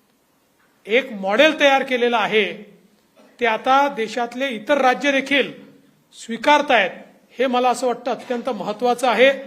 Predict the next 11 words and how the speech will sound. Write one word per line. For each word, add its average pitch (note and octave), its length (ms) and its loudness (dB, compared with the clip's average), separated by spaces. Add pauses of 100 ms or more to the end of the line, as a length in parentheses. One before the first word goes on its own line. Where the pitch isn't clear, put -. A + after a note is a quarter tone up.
(460)
आणि G#3+ 120 -8
म्हणून A#3+ 320 2 (600)
आपल्या B3 320 -4
सगळ्या C4 480 0
शूर C#4 340 -6
जवानांचं, A#3+ 680 -4
अधिकाऱ्यांचं A#3 880 0 (600)
मी G#3+ 80 -4
मनापासून C4 600 0
अभिनंदन B3 460 -2
करतो. C4+ 420 0